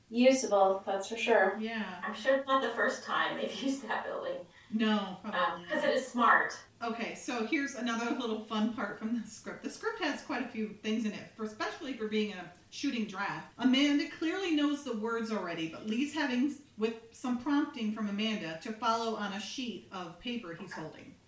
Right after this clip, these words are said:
Speaker 2: Note: See appendix for a lyrics, for lyrics. Accompanying this song should be more appropriately tacky action.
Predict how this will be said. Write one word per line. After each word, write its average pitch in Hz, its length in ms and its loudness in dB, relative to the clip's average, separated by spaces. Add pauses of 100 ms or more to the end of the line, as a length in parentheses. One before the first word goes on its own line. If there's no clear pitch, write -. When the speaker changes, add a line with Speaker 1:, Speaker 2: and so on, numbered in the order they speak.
(320)
Speaker 2:
Note: - 420 -2
See 302 220 -2
appendix 254 480 -2
for 233 180 -4
a 202 60 0
lyrics, 202 540 -4 (120)
for 214 240 -6
lyrics. 240 500 -6
Accompanying 285 520 2
this 247 200 -4
song 214 400 -2 (240)
should 262 220 -2
be 240 160 0
more 233 300 0
appropriately 262 680 -6
tacky 240 500 -4
action. 175 580 -6